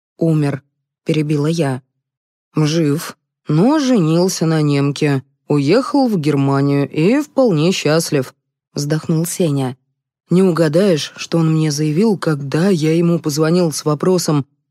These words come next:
'Господин Мальцев, не собираетесь ли в ближайшее время посетить Москву?'» «Рискну предположить, что он не хочет возвращаться на историческую родину», —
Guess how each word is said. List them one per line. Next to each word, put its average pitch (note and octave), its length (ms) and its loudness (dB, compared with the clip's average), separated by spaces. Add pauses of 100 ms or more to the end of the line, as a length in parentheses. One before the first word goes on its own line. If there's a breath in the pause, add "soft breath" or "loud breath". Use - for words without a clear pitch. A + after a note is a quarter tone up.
(120)
'Господин D3 540 0
Мальцев, B2+ 520 -4 (340)
не C#3+ 120 0
собираетесь C#3 760 -2
ли D#3 100 0
в C#3 100 -2
ближайшее D3 560 0
время D3+ 400 0
посетить C#3+ 520 -4
Москву?'» E3+ 540 0 (760)
«Рискну G3+ 500 0
предположить, G3+ 840 -2
что - 220 -6
он B3 140 4
не B3+ 80 2
хочет A3 580 -2
возвращаться E3+ 760 0
на G3+ 160 2
историческую A3 840 -2
родину», — C#3 480 0